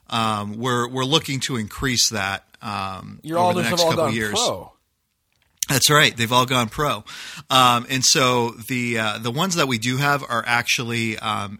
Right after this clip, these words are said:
Speaker 1: in education. So they're pretty much done by three o'clock around here.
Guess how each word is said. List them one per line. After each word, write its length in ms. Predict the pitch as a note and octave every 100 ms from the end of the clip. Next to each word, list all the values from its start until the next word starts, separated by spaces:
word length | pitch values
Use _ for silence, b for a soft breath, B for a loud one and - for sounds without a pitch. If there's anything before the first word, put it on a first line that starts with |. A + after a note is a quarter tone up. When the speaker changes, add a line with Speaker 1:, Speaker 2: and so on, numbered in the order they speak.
| -
Speaker 1:
in 380 | C3+ B2+ A#2+ A2+
education. 880 | B2+ A2 G#2+ - E3+ E3 G#2 G#2 G2+ B B B B -
So 440 | - C3 B2 A#2+ A2+
they're 300 | C3 C#3+ C#3
pretty 260 | - C#3
much 260 | B2 A2 G#2+
done 300 | B2 B2 A#2
by 180 | G#2+ G2+
three 260 | - B2+
o'clock 420 | G#2 - A#2 A2 A2
around 380 | G2+ G2 G2
here. 320 | A2 G2 G2